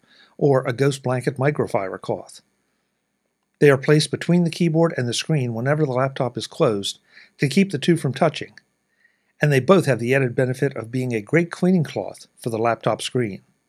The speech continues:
This does require a little bit of discipline in remembering to put the cloth on the keyboard before you close the laptop,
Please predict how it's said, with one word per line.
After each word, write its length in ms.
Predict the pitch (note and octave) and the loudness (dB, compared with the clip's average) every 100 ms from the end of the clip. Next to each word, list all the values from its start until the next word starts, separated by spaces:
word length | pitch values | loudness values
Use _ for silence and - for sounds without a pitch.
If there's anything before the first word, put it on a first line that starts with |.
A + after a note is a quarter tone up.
| _ _ _ _ _ _ _ _ | _ _ _ _ _ _ _ _
This 160 | D3+ - | -2 4
does 260 | E3 D3+ | 4 4
require 360 | B2+ - C3 B2 | -4 0 0 0
a 80 | A#2 | -2
little 220 | C#3 C#3+ | -2 -2
bit 160 | B2+ B2+ | -2 -4
of 100 | A2+ | 0
discipline 560 | D#3 - B2+ G#2+ G2+ - | 0 0 -4 -8 -10 -8
in 260 | C3 B2 B2 | -6 -6 -4
remembering 640 | A#2+ A#2+ C3 B2+ A#2 A2+ | -4 -2 -2 0 -2 -4
to 120 | - A#2 | -8 -6
put 220 | C#3 B2+ | -6 -6
the 60 | |
cloth 420 | B2+ - A2 A2 - - - _ _ | -8 -6 -4 -4 -8 -20 -20 _ _
on 160 | C3+ D3+ | 0 0
the 80 | D3 | 0
keyboard 520 | A#2 A2 G2+ G2+ G2+ | -4 -4 -4 -6 -6
before 300 | G#2+ - B2+ | -10 -2 -2
you 100 | A#2 | -2
close 340 | - B2 A2+ | -2 -2 -2
the 100 | A#2+ | -4
laptop, 500 | A#2 C3 C3+ F#2+ - | -2 -2 -2 -8 -10